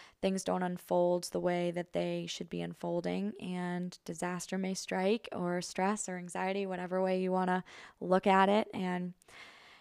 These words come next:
I just feel like that has kind of been what has been going on with me the past couple of months, where I've been feeling so anxious and under the weather mentally.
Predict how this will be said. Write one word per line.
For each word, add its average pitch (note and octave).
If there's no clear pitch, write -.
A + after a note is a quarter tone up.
I G#3
just G3+
feel F#3+
like F#3
that F#3
has F3+
kind F3+
of F3
been F3+
what F3+
has F#3
been F3+
going F#3+
on A3
with G#3+
me B3
the F3+
past F3
couple F3
of E3+
months, F3
where F3
I've F3
been F3
feeling F3
so -
anxious F#3
and F3
under F#3+
the F#3
weather F3+
mentally. G3